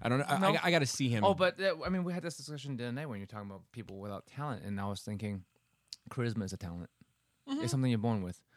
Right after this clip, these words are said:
Speaker 2: Just like you were talking about how The Rock can't act and stuff. I'm like, but obviously millions of people want to pay millions of dollars to see him.
Speaker 1: I didn't say he can't act.
Speaker 2: You said he didn't talent.
Speaker 1: I don't even know if I, I don't think, I don't even know if I feel that either. I, I think
Speaker 2: And
Speaker 1: that
Speaker 2: Keanu, you said that also.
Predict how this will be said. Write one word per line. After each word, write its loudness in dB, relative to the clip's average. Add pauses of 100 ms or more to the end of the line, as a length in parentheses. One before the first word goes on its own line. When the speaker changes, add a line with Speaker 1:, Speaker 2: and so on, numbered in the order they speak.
(140)
Speaker 2:
Just 6
like 10
you 10
were 8
talking 6
about 8
how -6
The -4
Rock 0
can't -4
act -2
and 0
stuff. -6
I'm 0
like, 0
but -8
obviously 4
millions 4
of -2
people 2
want 2
to -2
pay 2
millions 4
of -4
dollars 2
to -2
see 0
him. 2 (180)
Speaker 1:
I 2
didn't 0
say 0
he -2
can't -6
act. -16 (1500)
Speaker 2:
You -2
said 0
he -4
didn't -2
talent. -2 (1120)
Speaker 1:
I -2
don't 2
even 4
know 6
if 2
I, 4
I 2
don't 2
think, -4
I -2
don't 0
even 0
know 0
if -4
I 0
feel 0
that 0
either. -2 (100)
I, 0
I 4
think -2
Speaker 2:
And 4
Speaker 1:
that -2
Speaker 2:
Keanu, 2 (800)
you -12
said -12
that -14
also. -14